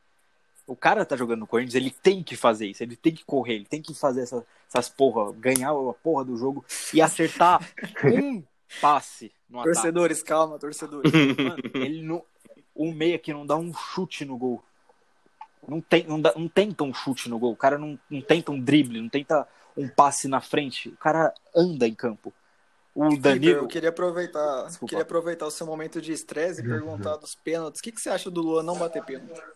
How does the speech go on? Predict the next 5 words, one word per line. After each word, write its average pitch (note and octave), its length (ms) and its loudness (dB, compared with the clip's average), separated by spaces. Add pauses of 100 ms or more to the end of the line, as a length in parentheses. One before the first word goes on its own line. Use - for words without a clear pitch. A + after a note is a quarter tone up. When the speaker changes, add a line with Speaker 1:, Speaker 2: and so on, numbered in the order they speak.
(440)
Speaker 1:
Cara, D3+ 360 4 (120)
é D#3 120 -2
assim, C#3 320 -4 (540)
o B2 400 -4
Dudu, C3 580 4